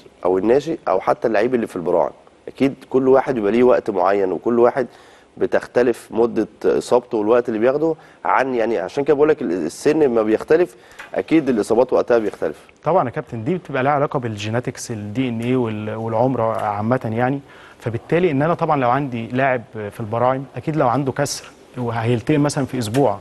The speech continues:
Speaker 2: لو حسب درجه الكسر، في، في على العكس لو هو اكبر سنا هيقعد شويه، هيقعد ثلاث اسابيع. فطبعا العمر بي-،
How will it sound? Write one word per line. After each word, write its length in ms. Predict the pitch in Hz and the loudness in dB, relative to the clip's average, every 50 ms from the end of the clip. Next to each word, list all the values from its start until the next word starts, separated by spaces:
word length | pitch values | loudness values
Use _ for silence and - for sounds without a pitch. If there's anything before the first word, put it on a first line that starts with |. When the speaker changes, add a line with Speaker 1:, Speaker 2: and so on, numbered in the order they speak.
| - - | -10 -10
Speaker 2:
لو 240 | 113 113 107 107 107 104 | -8 -6 -4 -4 -4 -2
حسب 340 | - - 143 - 135 117 | -2 0 0 0 0 0
درجه 220 | 123 135 135 120 117 - | 0 0 0 0 -2 -6
الكسر، 380 | 120 104 - 139 139 117 110 - | -8 -4 -2 -2 -2 -2 -4 -10
في، 360 | - - - 135 135 135 127 | -12 -6 -2 0 0 0 0
في 140 | - - 131 | -2 -2 0
على 100 | 127 135 | 2 4
العكس 400 | 139 139 160 156 - - - 117 | 4 4 4 2 0 -8 -10 -6
لو 80 | 120 | -4
هو 160 | 123 139 143 135 | -2 0 0 0
اكبر 300 | 135 147 131 123 127 117 | 0 -2 -2 -2 -4 -4
سنا 440 | - - 143 139 139 143 143 131 123 | -2 -2 0 0 2 0 0 2 2
هيقعد 240 | 147 151 143 - | 2 2 2 0
شويه، 220 | - - 147 139 120 | -2 -2 0 2 2
هيقعد 140 | 117 123 123 | 2 0 0
ثلاث 260 | - - 147 139 127 - | 0 0 0 0 0 -2
اسابيع. 340 | 123 131 120 123 127 107 101 - - - - - - - - | -4 -2 0 0 0 -2 -2 -8 -14 -18 -18 -18 -18 -20 -8
فطبعا 460 | - 123 - 185 196 208 175 151 139 | -6 0 2 4 4 4 4 2 0
العمر 440 | 127 120 113 113 139 165 175 147 135 | -2 -2 0 0 2 2 2 2 2
بي-، 320 | 110 120 117 113 113 107 | 0 0 -2 -4 -4 -6